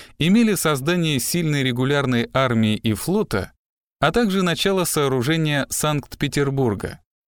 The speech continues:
превратившегося спустя десятилетия в один из красивейших городов мира.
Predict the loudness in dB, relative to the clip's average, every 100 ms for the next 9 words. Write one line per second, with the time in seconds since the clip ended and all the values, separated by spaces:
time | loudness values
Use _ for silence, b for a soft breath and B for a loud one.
0 | _ _ -2 0 2 0 0 -2 -2 -2
1 | 0 -2 -2 -2 0 0 0 -2 -2 0
2 | 0 0 0 -2 -4 B B -2 0 2
3 | 2 0 -2 -2 0 -2 -2 -2 -2 -2
4 | 0 0 0 0 -2 -2 -2 -2 -8